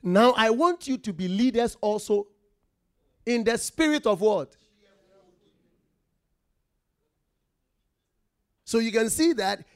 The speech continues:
he's trying every way to bring the best out of them. You know, best out of them. All right. So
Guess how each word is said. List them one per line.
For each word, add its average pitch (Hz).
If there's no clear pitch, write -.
he's 262
trying 294
every 254
way 233
to 214
bring 185
the 170
best 185
out 180
of 139
them. 98
You -
know, -
best -
out -
of -
them. -
All 165
right. 120
So 254